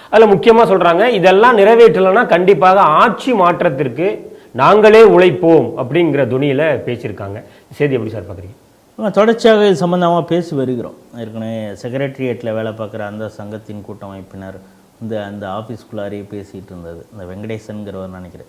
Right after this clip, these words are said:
Speaker 2: சங்கத் தலைவர் ஒரு தடவை பேசின வீடியோ பெரிய அளவு வைரல் ஆனது. போக்குவரத்து துறை சங்க தொழிலாளர்கள் அவங்க பல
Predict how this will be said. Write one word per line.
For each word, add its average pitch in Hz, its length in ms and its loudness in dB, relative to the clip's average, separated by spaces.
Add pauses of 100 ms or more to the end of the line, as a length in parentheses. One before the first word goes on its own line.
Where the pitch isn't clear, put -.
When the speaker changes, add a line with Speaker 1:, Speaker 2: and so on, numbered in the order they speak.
Speaker 2:
சங்கத் 101 220 -20
தலைவர் 92 240 -16
ஒரு 90 140 -14
தடவை 92 200 -18
பேசின 101 340 -14
வீடியோ 104 320 -12 (420)
பெரிய 110 200 -8
அளவு 98 240 -10
வைரல் 95 260 -12
ஆனது. 85 440 -18 (520)
போக்குவரத்து 180 580 -4
துறை 135 380 -6 (160)
சங்க 123 300 -10
தொழிலாளர்கள் 113 640 -8
அவங்க 120 360 -8
பல 117 180 -8